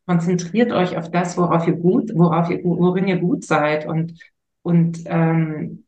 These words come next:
versucht quasi in eurem ja, kleinen Einzugs-, äh, ein-, ein-, ein-, Einzugsbereich oder in dem Feld, das ihr,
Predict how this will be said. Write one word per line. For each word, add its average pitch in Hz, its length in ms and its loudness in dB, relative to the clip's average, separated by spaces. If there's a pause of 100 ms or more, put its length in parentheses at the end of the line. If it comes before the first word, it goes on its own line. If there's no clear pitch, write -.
versucht 175 560 -2
quasi 165 460 0
in 170 140 4
eurem 170 1040 0 (320)
ja, 170 400 -2
kleinen 180 320 -2
Einzugs-, 208 600 -4
äh, - 80 -2
ein-, 214 500 0
ein-, 185 400 0
ein-, 170 440 2
Einzugsbereich 170 1160 0
oder - 140 -6
in 165 80 -4
dem 160 160 -4
Feld, - 340 -2
das 165 160 -6
ihr, 170 140 0